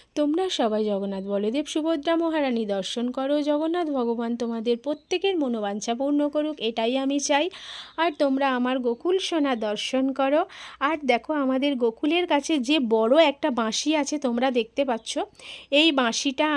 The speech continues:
আম-, আমি শ্যাম মন্দির থেকে কিনে নিয়ে এসেছি। শ্যাম মন্দির বলতে আমাদের এই যে হরে কা সাহারা বাবা শ্যাম হামারা, ওম শ্রী শ্যাম দেবায় নেম-, নমো। আমাদের এই যে শ্যামজি দেখতে পাচ্ছ, এই যে আমার এখানে শ্যামজি বসে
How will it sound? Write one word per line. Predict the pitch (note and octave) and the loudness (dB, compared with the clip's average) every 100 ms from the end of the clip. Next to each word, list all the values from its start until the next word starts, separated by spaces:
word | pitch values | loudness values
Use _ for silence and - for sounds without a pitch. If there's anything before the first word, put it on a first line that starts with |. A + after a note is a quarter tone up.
| B3+ | 0
আম-, | A#3 A3 _ - - | -2 -4 _ -12 -2
আমি | A#3+ D#4+ | 2 2
শ্যাম | - B3+ A#3+ B3 | 4 4 4 4
মন্দির | B3+ A#3 - | 4 2 0
থেকে | C#4+ E4 | 0 0
কিনে | F#4 C#4 B3 | 2 2 2
নিয়ে | A3+ G#3+ G#3 | 0 -4 -4
এসেছি। | B3 C4+ | -4 -4
শ্যাম | - D#4 E4+ F4 | 0 2 2 0
মন্দির | F4 F4+ E4 | 2 2 4
বলতে | D4+ C#4+ E4 G#4 - - - | 4 4 -2 -6 -12 -16 -2
আমাদের | C4+ C#4 C#4 D4 | 0 2 0 0
এই | C#4 C4 | 0 -2
যে | C4+ C#4 | -2 -2
হরে | C4+ B3+ C#4+ D4+ | 0 0 0 -2
কা | D#4 D4+ | -4 -4
সাহারা | - C4 C4 C4 C4+ | -4 -4 -2 0 -2
বাবা | C4 A3 A#3 C4 - | -2 -2 -2 -4 -6
শ্যাম | A#3+ C4 C#4 | -4 -4 -4
হামারা, | B3+ A#3+ A#3 A#3+ A3+ B3 G4 - - - - C4 | -4 -6 -4 -4 -2 -4 -6 -10 -18 -20 -10 0
ওম | C4+ F4+ F#4 | 0 0 -2
শ্রী | C#4 | -2
শ্যাম | C4 D4+ F#4+ E4 | 0 0 -2 -2
দেবায় | C4 A#3+ C4 F4 F#4 | 0 0 0 0 0
নেম-, | C4+ G#3 G#3 A#3+ | 0 -2 0 2
নমো। | B3+ G3+ E3+ - - - | 2 0 -8 -14 -20 -12
আমাদের | A#3 B3 B3+ C4+ | -6 -4 -2 0
এই | B3+ | 0
যে | B3 D4 | 0 -4
শ্যামজি | - B3 A#3 A#3 F4 B4+ - _ _ _ - - A#3 | -2 -2 -2 -2 -2 -4 -10 _ _ _ -20 -20 -8
দেখতে | A#3 - B3+ | -8 -4 -2
পাচ্ছ, | B3 - | -2 -2
এই | D#4+ B3 | -2 -2
যে | B3 | -2
আমার | A3+ A3+ | -2 -4
এখানে | B3 B3 B3 | -6 -6 -6
শ্যামজি | B3 G#3+ G#3+ A#3+ | -6 -6 -6 -8
বসে | A3+ A3 - | -8 -8 -6